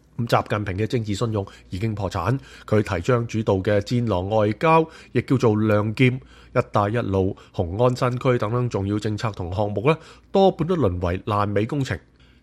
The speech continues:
十年嚟，佢嘅好大喜功執政風格喺中文政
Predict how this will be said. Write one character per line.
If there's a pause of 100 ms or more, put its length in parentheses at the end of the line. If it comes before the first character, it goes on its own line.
(120)
十 (100)
年
嚟，
佢
嘅
好
大
喜
功
執
政
風
格 (140)
喺
中
文
政